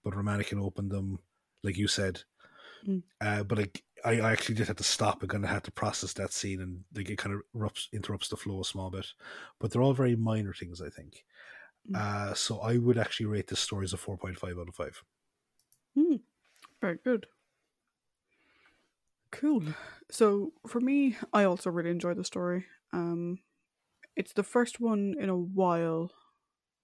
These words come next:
Speaker 2: where I've just sort of been like, "This is good." So I was sat on my couch, had my popcorn, really engrossed in it.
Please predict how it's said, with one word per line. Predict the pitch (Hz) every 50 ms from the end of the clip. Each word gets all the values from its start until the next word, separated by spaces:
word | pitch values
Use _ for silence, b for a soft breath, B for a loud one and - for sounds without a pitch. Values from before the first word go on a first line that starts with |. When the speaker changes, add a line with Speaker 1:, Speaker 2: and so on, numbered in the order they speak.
| _ _ _ _ _ _ _ _ _ _ _ _ _ _ _
Speaker 2:
where | _ 220 190 190 185 180 180 180 180 175 170 - -
I've | 170 170 165 165
just | - 175 170 -
sort | - 170 165
of | 165 -
been | 165 160 - -
like, | 95 - - - - - _ _ _ _ _ _ _ _ _
"This | - 190 185
is | 185 190
good." | - - - - _ _ _ _ _ _ _ _ _ _ _ _ -
So | - - 180 175 - - _ -
I | 185
was | 185 180 175 175 196 - - b b b b b b b b b b b
sat | _ - 220 208
on | 214 208
my | 190 190
couch, | - 196 180 180 175 -
had | - 202 202
my | 208 190
popcorn, | 180 - 180 175 175 - - 185 180 180 175 175 175 185 - _ _ _ _ _ _ _ _ _ _ _ _ _ _ _ _ _ _ _ _ _ _ _ _ _ _ _ _ _ _ _ _ _ _ _ _ _ _ _ _
really | 208 196 202 196 180 185
engrossed | 175 170 160 170 160 160 160 - - -
in | 160 156
it. | 151 180